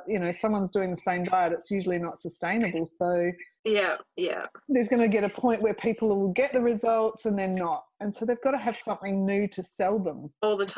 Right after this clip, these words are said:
Speaker 2: time.
Speaker 1: them on that merry-go-round, pulling out their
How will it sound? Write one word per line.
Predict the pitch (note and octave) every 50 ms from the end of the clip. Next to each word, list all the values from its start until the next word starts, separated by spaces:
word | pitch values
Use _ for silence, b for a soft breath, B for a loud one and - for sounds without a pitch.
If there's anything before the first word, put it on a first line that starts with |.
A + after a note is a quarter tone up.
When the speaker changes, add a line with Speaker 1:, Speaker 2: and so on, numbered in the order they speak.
| G#3+ -
Speaker 2:
time. | B3 B3 B3 G#3 F3+ G#3+ -
Speaker 1:
them | G#3 G3+ G3+ G3+ G3+ -
on | G#3+ G3+ G3+ G3+ G3+
that | F#3+ F3+ F3 F3 - - -
merry-go-round, | G#3 G3+ F#3 F3 F3+ F3 F3+ F3 E3+ E3+ F3 F3 F3 F3 F3 F3 F3 F3 F3+ - _ b b b b b b
pulling | A#3+ G#3 F#3+ F#3+
out | F#3 F3+ F3+ -
their | F#3 F3+ E3+ E3 E3+ F3+ F3